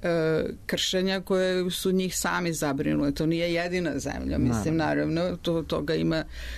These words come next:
Speaker 1: svuda, ali hoću da kažem da, da to prigušeno svetlo i jeste problem.
Speaker 2: Ali izgleda da je i ta demokratija remetilački faktor često u, u poslu, u, na međunarodnim,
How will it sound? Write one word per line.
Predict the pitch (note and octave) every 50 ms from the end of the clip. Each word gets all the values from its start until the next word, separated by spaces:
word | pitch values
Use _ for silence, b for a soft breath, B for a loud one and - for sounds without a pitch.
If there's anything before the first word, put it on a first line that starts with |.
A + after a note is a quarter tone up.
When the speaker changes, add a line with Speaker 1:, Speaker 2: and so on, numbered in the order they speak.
| B B
Speaker 1:
svuda, | - - - - F#3+ G3 F#3+ E3+ D3+
ali | D3+ D#3+
hoću | D#3+ E3 E3 - F#3
da | F3 F#3+ F3+
kažem | - G#3 G3 G3 F#3+ G3+ G3+ G3
da, | F#3 F#3+ F#3 F3 F3+ F#3
da | F3 F3+ F3
to | E3+ - G3 G3 F#3+ F#3 F3+ F3+ - - G#3+ - - - - - -
prigušeno | - - G3 F#3+ F3+ G#3 G#3 F#3+ - - F3 E3+ E3+ E3
svetlo | - - - F3 F3 F3+ F3+ - F#3+ F#3+ F#3 F#3
i | F#3 - - F3 - -
jeste | F3+ F3+ F#3 F#3 F#3 F3+ - - - F3 - -
problem. | - F#3 F3 E3 D#3 D#3+ - - D#3+ D3+ C3+
Speaker 2:
Ali | - D#3+ E3+ F#3+
izgleda | F#3 F#3 G3+ A#3 A#3 G#3+
da | G3 G3 G3+
je | G3 F#3+
i | F#3+
ta | F#3 - G3
demokratija | F3+ F3 F#3 F3 E3+ E3+ F3+ F3+ F3 F3 - G3
remetilački | E3+ E3+ E3 D#3+ D3+ - - D3 D3 C3+ - - - B2
faktor | - C#3 B2+ - - A#2 -
često | - C#3 B2 A#2 - - - A#2+ A#2+ B2
u, | - G2 C3 C#3+ D3 C#3 A#2+ - -
u | F3+ E3+ D3+
poslu, | - - D#3+ D#3 D3 - - - D3 D3 C#3 C3 B2
u, | G2 - B2+ D3+ D3+
na | D3 A2 C#3+ D3+ D3
međunarodnim, | D3 D3+ D3+ C#3 D3 D3+ D3+ C#3+ C3+ C#3+ D3+ C#3+ C#3+ C3+ C3+ B2+